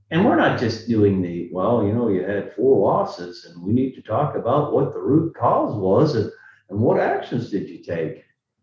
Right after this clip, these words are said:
And then instead of saying, you know, "I noticed in the past we've had a little uptick." And what does that look like?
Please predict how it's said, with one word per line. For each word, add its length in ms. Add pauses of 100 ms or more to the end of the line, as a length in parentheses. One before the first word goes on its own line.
(100)
And 180
then 100
instead 420
of 80
saying, 280
you 80
know, 100
"I 140
noticed 540
in 120
the 80
past 540
we've 160
had 180
a 40
little 320 (340)
uptick." 720
And 300 (920)
what 100
does 140
that 200
look 280
like? 400